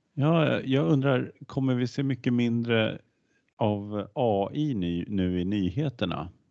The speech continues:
När liksom generativ A I går ifrån den här hype-cykeln och in i liksom det här, var det bara det här? Är det slut nu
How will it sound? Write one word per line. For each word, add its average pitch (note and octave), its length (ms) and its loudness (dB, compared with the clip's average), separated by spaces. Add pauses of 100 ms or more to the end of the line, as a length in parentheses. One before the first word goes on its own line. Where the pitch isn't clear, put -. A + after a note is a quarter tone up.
När G2+ 240 0
liksom F#2+ 280 -2
generativ F#2+ 680 0
A F#2+ 340 2
I A2+ 100 -2
går G2 400 -4 (120)
ifrån B2 480 -6
den F2+ 100 -2
här D#2 280 -2
hype-cykeln E2 720 -6
och F2+ 240 -6
in F2 240 -2
i D#2+ 60 0
liksom D#2+ 340 -4
det D2+ 80 -4
här, D2+ 340 -2 (180)
var F2+ 400 -2
det F2 60 -4
bara - 280 -6
det - 60 -2
här? F#2+ 400 -6 (640)
Är A2+ 140 -2
det A2 80 2
slut D3 460 -2
nu F2+ 240 -4